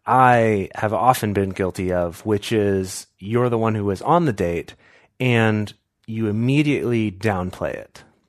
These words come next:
Downplay your enjoyment of it. You don't talk about the good things or the things you're excited about. You just emphasize what was, like, maybe not great,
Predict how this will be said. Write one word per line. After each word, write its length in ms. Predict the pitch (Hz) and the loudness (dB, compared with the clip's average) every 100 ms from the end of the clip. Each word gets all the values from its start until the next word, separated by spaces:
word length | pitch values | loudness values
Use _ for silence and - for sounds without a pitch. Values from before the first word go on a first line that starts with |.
| _ - | _ 0
Downplay 420 | 123 123 127 113 | 2 2 2 0
your 140 | 107 | 0
enjoyment 520 | 92 95 131 127 127 - | -2 0 0 2 0 2
of 180 | 120 117 | 2 4
it. 240 | 113 - | 0 -2
You 140 | 110 | -8
don't 340 | 101 113 107 87 | -6 -2 -2 0
talk 260 | 123 110 | 0 0
about 480 | 107 107 101 98 90 _ _ - | 2 2 4 2 0 _ _ -8
the 80 | |
good 320 | 92 - 147 123 | -4 2 2 2
things 300 | 131 127 110 | 0 2 0
or 40 | |
the 60 | 95 | -2
things 260 | 110 101 - | -2 -4 -6
you're 100 | 85 | -8
excited 440 | - 160 143 131 | 0 4 4 2
about. 380 | 127 120 117 85 | 2 2 2 0
You 100 | 107 | -6
just 300 | 113 123 - | -4 -2 0
emphasize 720 | 110 - - 113 104 101 - | -2 -2 2 4 4 0 -2
what 240 | 113 104 104 | 0 0 -2
was, 260 | 104 - | -6 -4
like, 260 | 90 78 - | -4 -6 -8
maybe 240 | 80 104 | -10 -4
not 320 | 139 160 - | 2 2 2
great, 380 | - 143 139 120 | 0 2 2 0